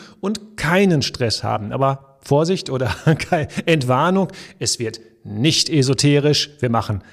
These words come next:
keine Meditation. Wir müssen morgens nicht in der Dämmerung ein Eisbad nehmen und das bei YouTube streamen und deshalb gut <laughs> drauf sein und, äh, so in den Tag starten und mit gutem Gewissen Nein sagen können. Nein, nein, nein, nein,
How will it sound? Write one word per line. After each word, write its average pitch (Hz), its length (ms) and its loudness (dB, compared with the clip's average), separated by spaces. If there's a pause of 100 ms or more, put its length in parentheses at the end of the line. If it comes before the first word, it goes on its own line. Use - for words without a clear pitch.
(180)
keine 156 340 2
Meditation. 175 840 0
Wir 170 80 -2
müssen 156 320 -2
morgens 151 360 0
nicht 196 260 0
in 156 100 -2
der 147 100 0
Dämmerung 156 440 0
ein 135 140 -4
Eisbad 165 500 -2
nehmen 160 320 -2
und 135 100 -4
das 143 160 -2
bei 139 80 0
YouTube 160 440 -2
streamen 156 460 0
und 123 100 0
deshalb 143 440 -2
gut 175 200 4
<laughs> - 80 0
drauf - 380 0
sein 147 440 0 (520)
und, 143 400 2
äh, 135 400 0 (140)
so 147 240 2
in 165 120 0
den 131 120 0
Tag 135 340 -2
starten 135 600 0
und 120 300 -2
mit 120 140 0
gutem 208 320 4
Gewissen 139 400 0
Nein 127 260 0
sagen 120 220 0
können. 113 180 -2
Nein, 127 120 4
nein, 110 100 2
nein, 104 120 -4
nein, 101 160 -10